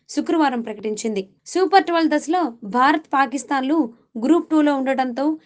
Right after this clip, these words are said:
ఇరు జట్ల మధ్య పోరు ఖాయమైంది. ఈ గ్రూప్లో న్యూజిలాండ్, ఆఫ్ఘనిస్తాన్ కూడా ఉన్నాయి. మరో రెండు జట్లు క్వాలిఫైయింగ్ మ్యాచ్ల ద్వారా అర్హత సాధిస్తాయి. గ్రూప్ వన్లో డిఫెండింగ్ ఛాంపియన్ వెస్టిండీస్తో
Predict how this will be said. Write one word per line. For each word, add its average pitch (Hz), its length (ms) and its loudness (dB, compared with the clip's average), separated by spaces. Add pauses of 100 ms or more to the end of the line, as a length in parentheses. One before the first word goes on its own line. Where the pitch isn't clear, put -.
(240)
ఇరు 311 160 6
జట్ల 311 200 0 (100)
మధ్య 262 180 0 (140)
పోరు 254 240 0 (160)
ఖాయమైంది. 226 540 -2 (160)
ఈ 330 40 8 (100)
గ్రూప్లో 302 340 2 (160)
న్యూజిలాండ్, 285 500 0 (340)
ఆఫ్ఘనిస్తాన్ 302 640 4
కూడా 269 200 2
ఉన్నాయి. 247 220 -4 (440)
మరో 277 260 6 (140)
రెండు 285 160 4 (100)
జట్లు 302 260 2 (420)
క్వాలిఫైయింగ్ 311 600 6
మ్యాచ్ల 294 340 0
ద్వారా 294 240 0 (380)
అర్హత 294 240 0 (120)
సాధిస్తాయి. 233 480 -2 (580)
గ్రూప్ 302 380 2
వన్లో 294 260 2 (380)
డిఫెండింగ్ 320 460 2
ఛాంపియన్ 285 420 0
వెస్టిండీస్తో 277 560 -2